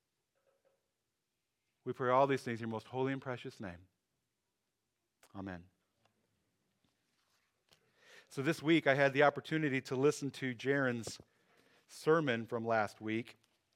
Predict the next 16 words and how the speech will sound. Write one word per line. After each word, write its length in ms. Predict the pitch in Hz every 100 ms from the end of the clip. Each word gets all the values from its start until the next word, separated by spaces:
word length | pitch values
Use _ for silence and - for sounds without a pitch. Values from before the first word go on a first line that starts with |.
| _ _ _ _ _ - -
and 440 | 127 131 127 123
I 60 | 127
loved 340 | 123 143 165 143
the 80 |
story 560 | 131 - 131 123 101 90 _ _ _ _ _ _ _ _ -
that 140 | 117
he 80 | 117
shared 540 | - - 127 110 101 - _ _ _ _ _ -
about 340 | 117 117 120
the, 280 | 120 113 113
uh, 180 | 110 107 113 _ _ _ _ -
the 100 | 123
person 380 | 156 151 - 123
who 200 | 131 123
was 300 | 113 - - _ _ _ _ _ _ _ _ _
questioning 580 | - 147 135 - 113 92